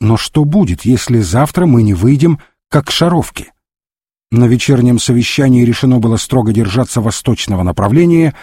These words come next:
и не слушать более Паначёва. На другой день чуть свет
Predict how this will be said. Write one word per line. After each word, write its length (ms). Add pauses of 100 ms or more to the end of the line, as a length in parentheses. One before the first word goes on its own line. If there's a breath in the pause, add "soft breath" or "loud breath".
(160 loud breath)
и 120
не 160
слушать 600
более 460
Паначёва. 720 (1300)
На 280
другой 440
день 260
чуть 280
свет 480